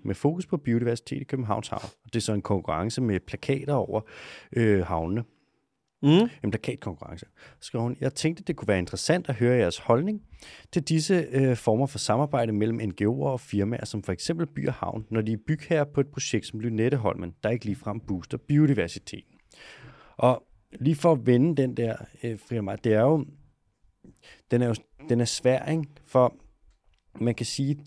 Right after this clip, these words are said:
Speaker 1: det er godt med samarbejde, men nogle gange, så er der også nogen, som, ja, hvor jeg godt kan sige, altså, By & Havn er ikke særlig gode for biodiversitet, rent biodiversitetsmæssigt, som ofte. De laver nogle ret grisede moves. Lynetteholmen er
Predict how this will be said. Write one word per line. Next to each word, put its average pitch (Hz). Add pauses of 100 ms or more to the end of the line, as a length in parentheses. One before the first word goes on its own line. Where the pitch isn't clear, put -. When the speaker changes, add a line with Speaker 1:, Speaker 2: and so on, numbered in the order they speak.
(800)
Speaker 1:
det 123
er -
godt 139
med 185
samarbejde, 127
men 107 (340)
nogle 143
gange, 113
så -
er 123
der 120
også 113
nogen, 107
som, 101 (840)
ja, 107
hvor 110
jeg 107
godt 113
kan 120
sige, 107
altså, 107 (100)
By & 170
Havn 131 (320)
er -
ikke 151
særlig 135
gode 110
for 107 (140)
biodiversitet, 110
rent 117
biodiversitetsmæssigt, 110
som -
ofte. 98 (120)
De 123
laver 110
nogle 131 (280)
ret -
grisede 127
moves. 107 (300)
Lynetteholmen 123
er 117